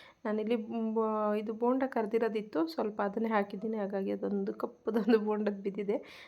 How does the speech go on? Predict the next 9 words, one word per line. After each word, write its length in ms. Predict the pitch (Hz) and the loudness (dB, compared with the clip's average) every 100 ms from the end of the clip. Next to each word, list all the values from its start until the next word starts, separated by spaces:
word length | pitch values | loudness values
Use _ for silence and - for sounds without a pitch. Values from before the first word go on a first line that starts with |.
| - - | -12 -4
ಇರಲಿ, 280 | 208 214 262 | -2 -2 0
ಪರವಾಗಿಲ್ಲ. 580 | 240 220 214 208 202 247 359 - - | 0 0 0 0 0 0 0 -8 -20
ಅದಾದ 260 | _ - 233 | _ 0 2
ನಂತರ 320 | 240 220 208 247 | 2 2 2 2
ನಾನಿಲ್ಲಿ 460 | 247 208 208 247 440 - - - _ | 4 2 2 2 2 -2 -20 -20 _
ಒಂದು 100 | 226 | -6
ಸ್ವಲ್ಪ 300 | 208 208 196 277 381 - - - - _ - | 0 0 2 0 -2 -8 -20 -20 -20 _ 2
ಪಲಾವ್ 300 | 240 226 226 | 6 6 6
ಎಲೆ, 240 | 208 208 | 4 4